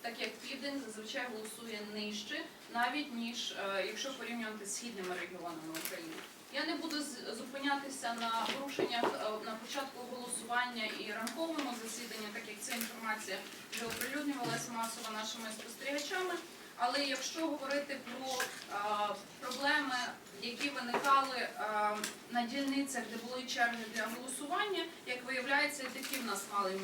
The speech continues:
місце. Зокрема, по Україні таких дільниць станом на двадцяту нуль нуль було зафіксовано один цілих сім десятих відсотка, в Одесі — три відсотки, в Дніпропетровську — два і шість, в Харкові — два і два. Е, це також свідчить про певний ажіотаж,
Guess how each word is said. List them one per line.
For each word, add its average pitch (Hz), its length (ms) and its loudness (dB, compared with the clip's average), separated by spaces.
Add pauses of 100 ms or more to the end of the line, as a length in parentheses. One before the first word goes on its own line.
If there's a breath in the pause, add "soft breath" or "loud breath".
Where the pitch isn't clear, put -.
місце. 175 280 -6
Зокрема, 269 420 0
по 294 100 -2
Україні 285 380 2
таких 247 420 -4
дільниць 254 380 -4
станом 233 320 2
на 226 60 0
двадцяту 226 560 -2
нуль 214 220 -4
нуль 196 160 -2
було 220 220 -4
зафіксовано 196 640 -4 (240 loud breath)
один 233 340 -4
цілих 226 300 -4
сім 196 280 -2
десятих 240 480 -2
відсотка, 285 420 -4
в 240 100 -4
Одесі — 277 420 2
три 214 200 -4
відсотки, 285 520 -2 (260)
в - 20 -10
Дніпропетровську — 277 720 -2
два 214 180 2
і 202 120 2
шість, 285 380 -2
в 254 40 -6
Харкові — 240 420 -2
два 233 180 0
і 208 100 -2
два. - 200 -4 (420 loud breath)
Е, 208 380 2
це 349 380 8 (100)
також 294 320 2
свідчить 269 440 -6
про 226 220 -6
певний 233 600 -2
ажіотаж, 233 640 -2